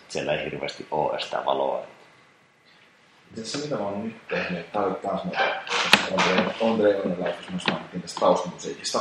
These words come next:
Speaker 2: Et niinku miten musiikki taustalla niinku parantaa ihmisten interaktioita ja tällaista. Se mitä mä ite teen nyt paljon, mä laitan, mä kuuntelen siis niinku tosi paljon metallimusiikkia, ää,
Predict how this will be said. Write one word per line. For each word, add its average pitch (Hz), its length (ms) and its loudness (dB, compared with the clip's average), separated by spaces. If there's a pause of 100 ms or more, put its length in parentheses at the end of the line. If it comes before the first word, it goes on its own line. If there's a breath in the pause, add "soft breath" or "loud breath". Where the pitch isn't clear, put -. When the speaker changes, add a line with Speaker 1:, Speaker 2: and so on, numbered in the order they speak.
(480)
Speaker 2:
Et - 140 -12
niinku 82 160 -10
miten 80 320 -10 (220)
musiikki 92 340 2
taustalla 87 480 0
niinku 78 320 -8 (400 soft breath)
parantaa - 280 0
ihmisten - 300 -4
interaktioita - 520 -4
ja - 80 -8
tällaista. - 480 0
Se 110 80 0
mitä 104 140 2
mä 101 80 0
ite 107 300 2 (180)
teen 87 200 -4
nyt - 160 -8
paljon, 90 260 -2
mä 185 60 -4
laitan, 185 300 -4 (1080 soft breath)
mä 98 80 -2
kuuntelen - 300 2
siis - 120 -2
niinku 185 220 -4 (720)
tosi 92 380 0
paljon 80 260 2
metallimusiikkia, - 960 -2 (360)
ää, - 300 -4